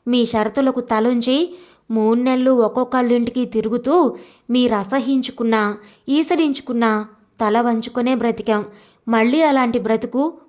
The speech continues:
మాకవసరం లేదు. మాకున్నంతలో నలుగురికి సహాయపడుతూ ఆనందంగా బ్రతుకుతున్నాం. ఇప్పుడు మళ్ళీ మిమ్మల్ని నమ్మి మీ నలుగురిళ్లకు తిరిగే ఓపిక మాకు లేదు. రేపు మీ కొడుకుల వల్ల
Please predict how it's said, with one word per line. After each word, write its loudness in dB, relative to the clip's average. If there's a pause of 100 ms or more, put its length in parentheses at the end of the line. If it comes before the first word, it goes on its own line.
మాకవసరం 0
లేదు. 2 (360)
మాకున్నంతలో 0 (320)
నలుగురికి 0
సహాయపడుతూ 0 (320)
ఆనందంగా 2
బ్రతుకుతున్నాం. 0 (540)
ఇప్పుడు 0
మళ్ళీ 0
మిమ్మల్ని 0
నమ్మి -2 (340)
మీ 2
నలుగురిళ్లకు 0
తిరిగే 0
ఓపిక 0 (340)
మాకు 0
లేదు. 2 (380)
రేపు 2
మీ 0 (120)
కొడుకుల 0
వల్ల 2